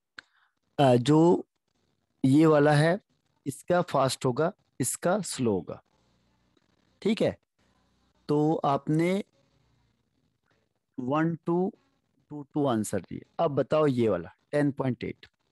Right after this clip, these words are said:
इसमें देखो पहला है ये वाला और यहाँ सीएल लग गया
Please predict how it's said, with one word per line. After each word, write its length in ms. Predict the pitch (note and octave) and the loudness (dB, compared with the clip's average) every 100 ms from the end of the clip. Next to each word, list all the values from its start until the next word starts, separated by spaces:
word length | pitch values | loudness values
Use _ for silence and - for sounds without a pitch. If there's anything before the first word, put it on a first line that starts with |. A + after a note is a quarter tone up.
| _ _ _ - | _ _ _ -4
इसमें 300 | C3+ - D#3+ | -4 0 2
देखो 240 | D#3 C#3+ E3+ | 2 2 0
पहला 380 | - C3+ D3 | 2 4 4
है 260 | D3 D3+ F#3 _ _ _ _ _ _ _ _ - | 4 2 0 _ _ _ _ _ _ _ _ -2
ये 220 | A#2 G#2+ | 0 2
वाला 380 | F2+ D#2+ - - _ _ _ _ _ B2+ | 0 -6 -12 -20 _ _ _ _ _ -4
और 100 | A#2+ | 0
यहाँ 200 | B2+ C3 | 2 2
सीएल 320 | - A#2+ G#2 | 0 0 0
लग 160 | F2 D2+ | 0 -8
गया 120 | - | -14